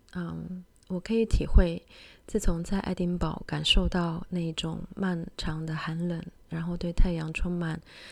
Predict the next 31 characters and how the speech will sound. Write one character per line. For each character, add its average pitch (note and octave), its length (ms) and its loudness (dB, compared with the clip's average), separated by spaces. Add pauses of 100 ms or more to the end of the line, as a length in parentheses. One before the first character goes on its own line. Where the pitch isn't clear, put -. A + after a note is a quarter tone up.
(540)
呃， E3+ 360 -4
爱 G#3 120 2
的 F#3 120 2
拥 D#3+ 200 -2 (100)
抱 F#3+ 220 10
的 E3+ 160 -2
那 F3 180 0
种 D#3+ 180 -4
感 D#3+ 220 -4
激 F#3 160 -2
之 F#3 180 -2
情 E3 360 2
呢， E3 300 -4
我 D#3+ 100 -2
就 E3+ 320 0
对 F#3+ 240 2
于 D#3+ 100 0
太 G#3+ 220 12
阳 E3 200 0
神 D#3+ 180 -6
的 D#3+ 100 -4
信 G3+ 260 0
仰 D#3 240 -2
呢， D3+ 180 -4 (460)
嗯， D3+ 140 -6
可 - 180 0
以 D#3+ 240 -2 (460)
感 D3 160 -4
同 D3 180 2
身 D#3+ 240 0
受。 - 260 2